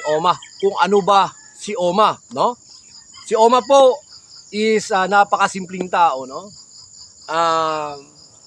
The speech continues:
syempre, marami tayong kaibigan, mga mananabong.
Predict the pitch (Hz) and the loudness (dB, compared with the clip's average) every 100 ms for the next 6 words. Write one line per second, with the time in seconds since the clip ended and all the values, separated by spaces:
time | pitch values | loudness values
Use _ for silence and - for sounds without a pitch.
0 | - - - 277 320 330 208 190 185 180 | -20 -20 -12 -8 -6 -4 -4 -4 0 -2
1 | 175 175 175 175 160 160 170 160 160 156 | 0 -2 -4 -8 -10 -8 -8 -6 -6 -6
2 | 147 139 135 - - 147 170 190 190 190 | -8 -12 -18 -20 -10 -4 -2 0 0 0